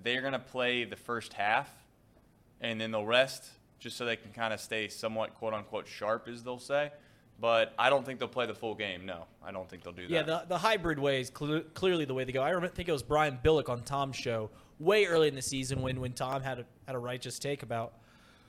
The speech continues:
Speaker 2: the Bengals. Why are they not playing these preseason games? And they come out, obviously, and go oh and two. And then Brian Billick said,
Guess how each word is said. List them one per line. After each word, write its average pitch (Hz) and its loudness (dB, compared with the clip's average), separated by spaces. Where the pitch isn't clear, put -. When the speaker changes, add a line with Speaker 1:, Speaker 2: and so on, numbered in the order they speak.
Speaker 2:
the 170 8
Bengals. 160 8
Why 131 6
are 160 8
they 156 10
not 156 8
playing 147 6
these 139 2
preseason 131 4
games? 117 -2
And 120 -2
they 123 0
come 131 2
out, 127 2
obviously, 123 0
and 120 -6
go 127 0
oh 131 2
and 120 -4
two. 143 2
And 120 -2
then 120 -4
Brian 123 2
Billick 131 2
said, 117 2